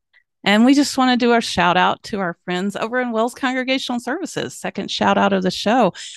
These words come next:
Um, they are putting together an amazing conference happening January sixteenth through eighteenth in Chicago. It's the Wells National Conference on Lutheran Leadership.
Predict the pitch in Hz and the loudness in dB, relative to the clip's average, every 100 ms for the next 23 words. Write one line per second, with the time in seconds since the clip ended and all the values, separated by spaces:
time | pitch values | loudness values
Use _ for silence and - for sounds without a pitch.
0 | - 180 175 175 214 277 170 - 233 240 | -2 2 2 4 2 2 0 -2 -4 -4
1 | 233 214 196 190 170 180 214 254 190 175 | -4 -2 -2 -2 -4 -2 -2 -2 -6 -8
2 | - 156 - 202 285 - 190 175 185 180 | -6 -8 -6 -6 -6 -8 -6 -4 -4 -4
3 | 180 190 208 185 - 202 - 220 196 175 | -4 -2 0 -2 -4 -10 -6 -4 -4 -4
4 | 165 175 - - 185 175 147 - - - | -2 -2 -4 -4 -4 -4 -6 -8 -12 -2
5 | 226 269 160 165 - - - - 180 - | 0 2 0 0 -2 -12 -20 -6 -6 -2
6 | 185 175 190 202 170 175 180 202 190 - | 0 2 2 2 2 0 0 -2 -2 -2
7 | 175 - 180 - 170 170 175 185 - 185 | -2 -2 -8 -8 -8 -4 -4 -6 -4 -4
8 | 175 160 180 190 170 - - - | -2 -2 0 -2 -2 -6 -8 -8